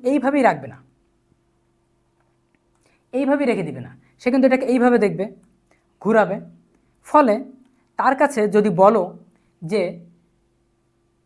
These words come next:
এটা একটা মালা দিলে, এটা আর একটা মালা দিলে, আসলে তার কাছে কি এটা ডিফারেন্ট মালা মনে হবে? তাদের কাছে এটা,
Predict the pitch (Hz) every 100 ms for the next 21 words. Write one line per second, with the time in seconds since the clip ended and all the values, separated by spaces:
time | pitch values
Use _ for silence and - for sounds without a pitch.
0 | - 254 262 269 240 226 208 226 339 -
1 | _ _ _ _ _ - 247 262 247 247
2 | 196 165 123 - - _ _ _ _ _
3 | - 220 226 277 254 240 262 262 269 262
4 | 170 190 247 262 262 269 269 269 285 269
5 | - - _ _ _ - 190 240 254 247
6 | 330 311 196